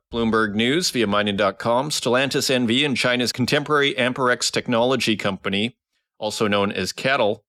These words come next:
plans to set up a factory for low-cost electric vehicle batteries in Europe, deepening ties between the Fiat maker and Chinese company. The plant will make lithium iron phosphate batteries, Stellantis said Tuesday,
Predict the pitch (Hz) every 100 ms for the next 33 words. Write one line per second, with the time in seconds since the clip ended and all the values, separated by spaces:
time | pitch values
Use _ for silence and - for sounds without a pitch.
0 | _ _ _ _ 131 123 131 - 117 -
1 | 120 120 113 131 104 139 139 - 139 -
2 | 107 110 220 - 160 - 131 117 - 98
3 | 117 117 120 117 117 117 110 95 95 135
4 | 147 107 - _ _ _ - 147 180 170
5 | 117 127 135 135 117 127 104 - 135 127
6 | 139 139 131 123 143 143 143 _ _ _
7 | 110 101 92 - - 139 131 117 - 139
8 | 147 - - 60 - _ - 131 120 -
9 | 143 190 165 139 123 - 160 208 208 196
10 | - - 135 208 190 113 113 110 120 123
11 | - 117 101 117 151 160 107 101 - 117
12 | 110 107 110 - 98 92 - 185 - -
13 | 92 90